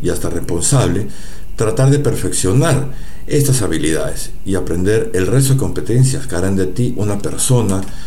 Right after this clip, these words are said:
o sea, un líder con todas sus letras. Yo creo que este es el camino, no solo a nivel personal, sino bajo cualquier escenario de la vida en el que uno se encuentre. Y con esto paso a contestar la siguiente pregunta.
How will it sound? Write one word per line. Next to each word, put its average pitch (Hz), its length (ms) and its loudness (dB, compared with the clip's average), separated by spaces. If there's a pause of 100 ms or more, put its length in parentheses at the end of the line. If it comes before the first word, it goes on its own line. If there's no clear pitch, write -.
(400)
o - 40 -4
sea, - 280 -4
un 139 220 4
líder 156 440 0
con 90 200 -2
todas 104 240 2
sus - 200 -2
letras. - 380 -2 (580)
Yo 131 100 2
creo 196 200 2
que 165 100 2
este 139 160 0
es 139 80 4
el 139 100 4
camino, 87 420 0 (280)
no 104 180 0
solo 117 240 2
a 101 60 0
nivel 87 240 2
personal, 85 500 0
sino 85 260 -2
bajo 80 260 -2
cualquier 127 340 2
escenario 95 420 0
de 87 100 0
la 80 120 -2
vida 127 340 2 (460)
en 98 140 0
el 90 120 -2
que 87 260 -2
uno 104 200 0
se 87 100 -2
encuentre. 76 440 -4 (420)
Y 156 60 -2
con 127 180 4
esto 110 300 0
paso 127 240 0
a - 20 -4
contestar 90 420 -2
la 87 100 0
siguiente 78 400 -2
pregunta. - 520 -4